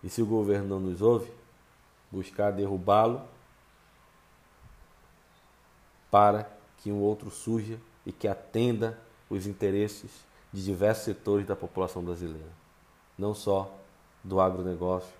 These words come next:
da indústria, do capital financeiro, em detrimento do, do, do trabalhador, dos direitos do trabalhador, dos povos indígenas, et cetera,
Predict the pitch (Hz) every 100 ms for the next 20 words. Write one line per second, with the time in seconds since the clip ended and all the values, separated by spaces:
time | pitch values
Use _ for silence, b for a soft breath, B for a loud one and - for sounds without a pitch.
0 | _ _ _ _ _ _ _ - 90 90
1 | 90 101 101 95 95 - _ _ _ _
2 | _ - 98 95 - 92 - 92 92 -
3 | 104 98 92 - - - _ - _ _
4 | _ _ _ - 92 98 98 95 92 92
5 | 92 - - 90 85 85 90 90 82 82
6 | 82 87 85 85 82 76 95 101 92 -
7 | - - 92 87 87 87 85 85 82 82
8 | 80 76 90 98 87 - 90 85 85 80
9 | 92 87 85 - 80